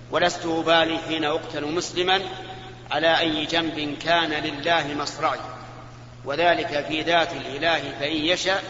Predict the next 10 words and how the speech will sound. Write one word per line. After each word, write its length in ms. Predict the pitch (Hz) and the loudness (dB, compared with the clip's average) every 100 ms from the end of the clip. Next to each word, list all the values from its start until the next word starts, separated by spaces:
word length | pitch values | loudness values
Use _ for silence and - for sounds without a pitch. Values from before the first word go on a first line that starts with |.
| - - - - | -12 -14 -14 -12
يبارك 440 | 135 151 175 175 165 | -4 4 6 6 2
على 220 | 131 151 151 | -2 -2 0
أوصال 640 | 135 143 - 165 151 143 | 0 -2 -4 -4 -4 -6
شلو 220 | 175 160 | -8 -6
ممزع". 600 | 165 170 160 160 - 117 98 - - - - - - - - - - - - - - - - - | -4 -2 -2 -4 -4 -10 -10 -14 -16 -18 -18 -18 -18 -18 -18 -18 -18 -18 -18 -18 -18 -18 -18 -6
فصار 320 | 147 175 190 180 | -2 6 8 8
من 120 | 180 | 4
الكرامة 540 | 175 160 175 170 143 | 2 4 4 4 2
لهذا 240 | 147 151 151 | 2 2 2
الرجل 380 | 160 156 160 | 0 -2 -6